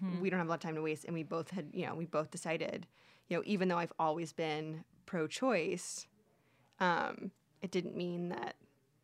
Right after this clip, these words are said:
Speaker 2: you know, I was gonna be flippant about, like, "Oh, I don't want this one," right? And so we both sat down, we
Speaker 1: Right,
Speaker 2: talked
Speaker 1: because
Speaker 2: through it, and we
Speaker 1: that's
Speaker 2: were
Speaker 1: not
Speaker 2: like,
Speaker 1: how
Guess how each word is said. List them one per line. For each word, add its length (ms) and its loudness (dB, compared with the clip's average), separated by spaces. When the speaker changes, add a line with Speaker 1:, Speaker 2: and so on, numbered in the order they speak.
Speaker 2:
you 140 -4
know, 140 -10
I 100 0
was 100 -8
gonna 160 0
be 180 0
flippant 460 0
about, 360 2
like, 260 -2
"Oh, 180 12
I 100 12
don't 140 8
want 260 8
this 220 2
one," 360 -2
right? 320 2
And 120 -2
so 80 2
we 40 2
both 180 2
sat 100 4
down, 100 10
we 60 8
Speaker 1:
Right, 80 6
Speaker 2:
talked 240 2
Speaker 1:
because 180 6
Speaker 2:
through 120 10
it, 40 8
and 80 8
we 80 8
Speaker 1:
that's 60 8
Speaker 2:
were 80 10
Speaker 1:
not 60 10
Speaker 2:
like, 180 8
Speaker 1:
how 200 4